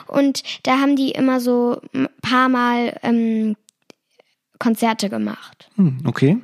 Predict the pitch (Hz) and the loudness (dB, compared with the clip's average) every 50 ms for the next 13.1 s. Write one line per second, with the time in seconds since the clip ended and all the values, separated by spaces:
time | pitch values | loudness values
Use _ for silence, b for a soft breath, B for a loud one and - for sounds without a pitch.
0 | - _ B B B B B B B B _ - 131 127 123 - B B B B | -6 _ B B B B B B B B _ 2 4 4 2 0 B B B B
1 | B - 170 - - - 196 - _ - 247 - - _ _ _ _ _ 143 - | B -10 -10 -8 -10 -12 -12 -12 _ -14 -16 -16 -16 _ _ _ _ _ -10 -10
2 | - - _ 165 190 185 170 139 160 165 156 - - 165 143 139 151 151 160 165 | -10 -8 _ -6 -4 -2 0 2 2 2 2 2 2 2 2 2 2 2 2 2
3 | 165 147 156 143 131 - - - - 143 127 131 147 226 - - - 123 117 117 | 2 2 2 0 0 -2 -6 -6 -2 0 2 2 2 0 -4 -2 0 0 0 0
4 | 110 B B B B B B B - - - - - - 123 143 190 202 240 196 | -2 B B B B B B B -10 -10 -10 -4 -2 0 2 2 2 2 2 2
5 | 170 170 170 156 156 147 135 - - B B B B B - - - 151 135 - | 2 2 2 2 0 -2 -2 -6 -12 B B B B B -6 -4 -2 -2 0 2
6 | 147 139 123 117 b b b b _ _ - 131 120 117 113 113 b b b b | 0 0 0 -2 b b b b _ _ 0 2 2 2 0 -4 b b b b
7 | b _ _ - _ _ _ _ - 208 - - - 202 196 - 131 123 - - | b _ _ -20 _ _ _ _ -8 -8 -8 -6 -6 -6 -2 -2 -2 0 0 0
8 | 131 120 135 - 131 120 - - - 151 156 - 165 160 151 147 147 139 - 135 | 0 0 0 0 0 -2 -2 0 0 0 0 2 0 0 0 -2 -4 -4 -2 -4
9 | - - - - - 156 196 202 196 190 170 147 - - - - _ _ - 147 | -4 -4 -4 -2 0 0 2 2 2 0 0 -2 -4 -8 -12 -16 _ _ -2 -2
10 | 143 - - 156 156 165 170 160 - - 151 131 139 127 139 139 151 165 160 156 | -2 -2 -2 0 0 0 0 -2 -2 -2 0 0 0 0 0 2 2 2 2 2
11 | 151 - B B B B B - 135 139 131 123 117 113 - - 143 175 - 185 | 0 -2 B B B B B -2 0 2 2 2 0 0 0 0 0 2 2 0
12 | 175 190 143 117 113 - - - - 113 151 214 - - - 247 277 311 330 - | 0 0 0 0 -2 -4 -6 -4 -2 0 0 0 0 -2 -2 0 0 -2 -2 -4
13 | - | -8